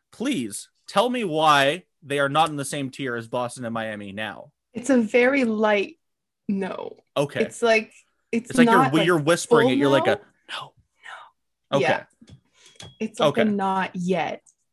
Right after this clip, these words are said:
Speaker 1: Okay.
Speaker 2: Okay. I think they're on the edge of that tier. I think that the season that Julius Randle is having right now is certainly helping
Speaker 1: Mm-hmm.
Speaker 2: their case. And I think the point that you made the other day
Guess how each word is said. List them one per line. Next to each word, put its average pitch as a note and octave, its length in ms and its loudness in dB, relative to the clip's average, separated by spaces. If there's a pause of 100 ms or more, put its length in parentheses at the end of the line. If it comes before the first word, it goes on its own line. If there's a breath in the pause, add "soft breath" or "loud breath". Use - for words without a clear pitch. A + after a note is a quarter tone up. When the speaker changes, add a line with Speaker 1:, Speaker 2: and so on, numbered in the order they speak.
(160)
Speaker 1:
Okay. D3 180 -2
Speaker 2:
Okay. F#3 420 -6 (260)
I A3 140 2
think D#4 240 -2
they're D4 140 4
on B3+ 100 6
the A3+ 220 2
edge D#3+ 260 0
of E3 200 -6
that - 240 -4
tier. - 340 -8
I F#3 140 2
think G#3+ 180 4
that A#3+ 80 4
the A#3 100 0
season G3 320 -4
that F3+ 140 -4
Julius F3 300 -10
Randle D#3+ 220 -8
is E3 120 -10
having D#3 240 -2
right F3+ 140 -4
now F#3+ 180 0
is F#3 180 -10
certainly E3 640 -4
helping D#3+ 320 0
Speaker 1:
Mm-hmm. G3 60 0
Speaker 2:
their G3+ 120 -2
case. A#3+ 420 -2 (360 loud breath)
And G3 200 0
I F#3 140 0
think A3 160 2
the C#4 80 2
point G#3 240 0
that G3+ 100 -4
you F3+ 120 -10
made F3 240 -8
the E3 140 -4
other D#3 200 -4
day D#3+ 380 -4